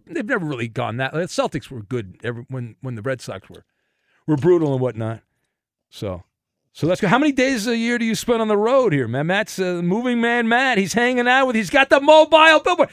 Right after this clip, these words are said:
You gotta see this guy when he comes to town. He's on, you're on Twitter. You gotta check this out. This is really cool.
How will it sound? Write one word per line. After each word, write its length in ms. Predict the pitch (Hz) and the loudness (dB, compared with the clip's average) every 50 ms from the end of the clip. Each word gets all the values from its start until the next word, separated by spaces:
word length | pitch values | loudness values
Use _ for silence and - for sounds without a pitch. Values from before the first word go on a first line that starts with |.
| - - | -2 -4
You 140 | - 294 320 | -2 0 2
gotta 280 | 285 349 370 381 359 | 4 4 4 4 2
see 280 | - - - 415 415 403 | 0 0 0 2 2 2
this 180 | 370 339 208 - | 2 2 2 4
guy 220 | - 262 - 254 | 4 4 4 4
when 100 | 254 262 | 2 0
he 80 | 269 269 | -2 0
comes 300 | - 294 320 311 - - | 2 2 2 2 2 -2
to 80 | 320 | -4
town. 320 | - - 311 330 339 320 285 | 0 2 4 4 4 4 2
He's 100 | 208 226 | 0 0
on, 200 | 254 254 220 - _ - _ - | -2 -4 -4 -6 _ -14 _ -6
you're 160 | 208 233 269 | -2 -2 0
on 160 | 277 269 226 | -2 -2 -2
Twitter. 260 | - - 302 320 277 | -2 -2 -2 0 0
You 80 | 190 185 | -2 -2
gotta 140 | 220 208 - | -2 -4 -4
check 160 | - 233 208 | -4 -4 -4
this 160 | 214 180 - | -4 -2 -2
out. 80 | 226 156 | -2 -2
This 160 | 214 269 165 | -2 -2 -2
is 80 | 143 | -2
really 220 | 143 165 185 170 156 | -2 -2 -2 -4 -4
cool. 280 | - 220 262 - - | -6 -6 -8 -8 -10